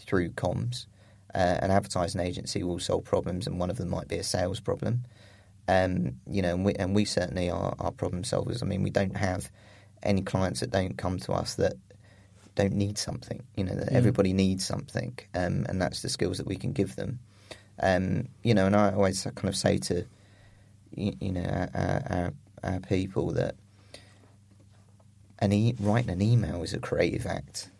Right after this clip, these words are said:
Speaker 1: because at the end of the day, you want to get something from that email. So you need to be thinking it through in the same level of creativity as in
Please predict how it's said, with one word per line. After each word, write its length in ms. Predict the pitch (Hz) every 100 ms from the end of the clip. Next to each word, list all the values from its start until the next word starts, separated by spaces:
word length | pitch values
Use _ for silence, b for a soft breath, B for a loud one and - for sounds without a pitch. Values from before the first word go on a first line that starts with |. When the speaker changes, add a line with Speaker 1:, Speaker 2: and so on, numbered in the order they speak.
| -
Speaker 1:
because 260 | - - -
at 100 | -
the 100 | 104
end 140 | 101
of 60 | 90
the 60 |
day, 200 | 87 95
you 160 | 90 92
want 160 | 101
to 60 | 95
get 220 | 98 -
something 280 | - 92 90
from 220 | - 92
that 200 | 90 -
email. 460 | 98 98 98 95 98 - b b
So 160 | -
you 160 | 90 95
need 180 | 98 98
to 80 | -
be 100 | 90
thinking 420 | - 95 95 90
it 100 | -
through 300 | - 90 92
in 120 | 92
the 60 | -
same 260 | - 92
level 280 | 92 87 -
of 140 | 90 - b b b b -
creativity 800 | - 92 95 - 92 92 87 85
as 140 | -
in 260 | 90 92